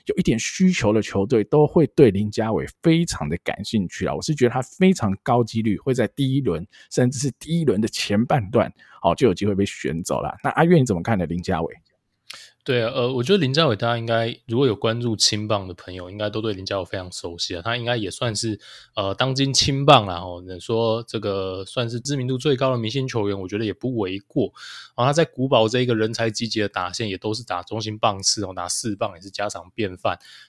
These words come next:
Speaker 2: 然后在U十八的这个中华代表队，基本上也是这个角色。那他的中外野手守备，当然我觉得也是非常的稳定哦。所以我觉得刚刚 Danny 讲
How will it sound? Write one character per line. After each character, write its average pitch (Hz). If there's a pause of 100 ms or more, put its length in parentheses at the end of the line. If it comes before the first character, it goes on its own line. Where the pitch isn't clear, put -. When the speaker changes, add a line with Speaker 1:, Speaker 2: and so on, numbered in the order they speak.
Speaker 2:
然 107
后 110
在 131
U 135
十 110
八 117
的 107
这 110
个 104
中 113
华 110
代 107
表 95
队， 101
基 107
本 101
上 104
也 90
是 110
这 107
个 98
角 -
色。 - (400)
那 143
他 185
的 170
中 165
外 170
野 131
手 123
守 101
备， 117
当 117
然 110
我 98
觉 101
得 101
也 95
是 104
非 110
常 101
的 95
稳 92 (120)
定 95
哦。 92
所 120
以 123
我 107
觉 120
得 127 (240)
刚 139
刚 -
Danny 147
讲 101